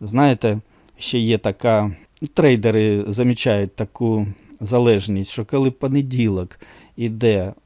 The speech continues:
вниз, розпочинається цей рух вниз, далі відбивається від якоїсь лінії підтримки і остаточний рух тижня вже наверх. Ну, гадаю, і цього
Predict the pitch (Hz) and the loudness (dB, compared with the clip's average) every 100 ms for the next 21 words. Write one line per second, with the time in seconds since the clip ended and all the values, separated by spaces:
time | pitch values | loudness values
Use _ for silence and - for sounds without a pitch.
0 | _ 117 110 120 165 202 - - _ _ | _ -12 -4 0 2 0 -4 -14 _ _
1 | - 110 - 117 - 120 117 98 87 85 | -8 -8 -4 -6 -4 -2 0 -2 -6 -10
2 | 101 95 - - 104 101 98 87 - 98 | -14 -16 -18 -12 -8 -6 -6 -8 -12 -10
3 | 92 87 - - 101 _ _ _ _ 110 | -10 -10 -14 -18 -20 _ _ _ _ -6
4 | 123 147 185 175 170 117 127 113 120 113 | 0 2 2 2 0 0 -2 -2 0 2
5 | 117 104 95 - 107 101 92 107 104 92 | 4 4 0 -4 -6 -6 -6 -4 -4 -4
6 | - 95 85 - 104 - 107 101 92 92 | -10 -16 -16 -16 -16 -12 -6 -4 -4 -8
7 | - - 95 - _ _ - - _ - | -12 -14 -14 -16 _ _ -20 -20 _ -14
8 | 104 101 95 90 113 - 214 220 196 160 | -6 -4 -4 -6 -10 -6 -2 0 0 -2
9 | - _ 151 202 233 226 - _ _ - | -2 _ -2 0 0 -4 -10 _ _ -8
10 | - 120 101 135 135 - 113 107 98 - | -4 -4 -2 -2 -2 -2 -2 0 -4 -6
11 | 123 151 147 113 90 95 104 98 82 73 | -6 -4 -4 -4 -6 -6 -6 -6 -8 -10
12 | 80 - _ 269 80 82 90 139 277 160 | -14 -18 _ -20 -18 -12 -10 -8 -6 -4
13 | 113 147 147 127 - 113 110 104 - - | 0 2 2 0 -2 0 0 -2 -6 -8
14 | 104 123 143 | -2 0 -2